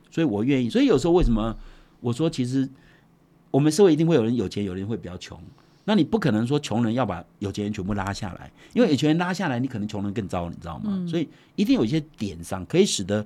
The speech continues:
Speaker 1: 有钱人有钱，穷人也会得到好处。
Speaker 2: 嗯。
Speaker 1: 那罗尔斯的差异原则设计其实就是如此。那，那我说这跟苏东山的民生主义不谋而合。
Speaker 2: 嗯。
Speaker 1: 苏东山曾经讲过，马克思是病理学家，不是生理学家，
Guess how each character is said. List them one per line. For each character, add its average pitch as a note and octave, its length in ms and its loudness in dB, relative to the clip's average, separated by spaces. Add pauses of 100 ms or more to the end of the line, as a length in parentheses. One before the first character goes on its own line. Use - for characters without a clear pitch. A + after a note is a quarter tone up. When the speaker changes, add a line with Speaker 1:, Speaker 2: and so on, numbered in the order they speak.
(180)
Speaker 1:
有 C3 140 2
钱 D3 140 0
人 E3+ 60 2
有 A#2 140 2
钱， G2+ 180 -6
穷 A2 200 -2
人 A2+ 100 0
也 F#2+ 80 0
会 G2+ 80 0
得 F#2 140 -4
到 F#2+ 120 0
好 - 120 -4
处。 - 120 -6
Speaker 2:
嗯。 E3 300 -4
Speaker 1:
那 F3 80 4
罗 F#3 180 10
尔 C3 60 8
斯 C#3 120 4
的 C3 40 8
差 C3+ 220 4
异 - 20 6
原 G2+ 160 2
则 F#2+ 100 -2
设 G#2 200 0
计 G2 120 -6
其 F2 180 -8
实 E2 60 -8
就 G2+ 120 -12
是 F2 100 -12
如 D#2+ 220 -12
此。 - 180 -18 (640)
那， D#3+ 240 4 (140)
那 D#3+ 160 0
我 A#2+ 140 0
说 F#3 160 2
这 F3 80 0
跟 D#3+ 160 0
苏 D3+ 180 0
东 C#3+ 80 0
山 C#3+ 240 0 (340)
的 A#2 280 0
民 B2+ 120 4
生 E3 220 6
主 G#2 180 -2
义 A2+ 120 2
不 B2 180 0
谋 F2+ 280 -2
而 D#2+ 140 -8
合。 - 200 -12 (880)
Speaker 2:
嗯。 F#3+ 240 -10 (140)
Speaker 1:
苏 - 100 -2
东 A#3+ 100 10
山 A#3+ 140 6
曾 F#3+ 80 6
经 F3+ 80 4
讲 C3+ 100 4
过， C3+ 140 4
马 A2 160 2
克 C#3 100 2
思 D3+ 100 0
是 D3+ 100 2
病 D#3 180 4
理 F2 100 0
学 F2+ 140 -10
家， G#2+ 100 -4
不 - 140 -6
是 A#2 80 -2
生 A2+ 220 -2
理 E2 100 -4
学 - 160 -16
家， - 180 -14